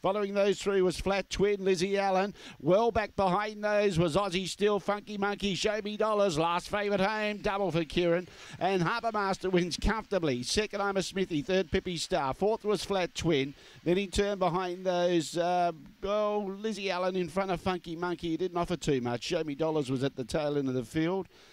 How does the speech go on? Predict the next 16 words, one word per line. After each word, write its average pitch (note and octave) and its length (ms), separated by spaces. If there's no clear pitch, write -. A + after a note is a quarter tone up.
and B2 280
the B2 80
time C3+ 340
was B2+ 280
twenty-two D#3+ 1200
twenty-three. D3 760
Eight B2 180
four B2+ 340
one C3+ 260
six. - 680
Eight A2+ 200
four C3 300
one C3 240
six - 400
and A2+ 180
seven. D3 540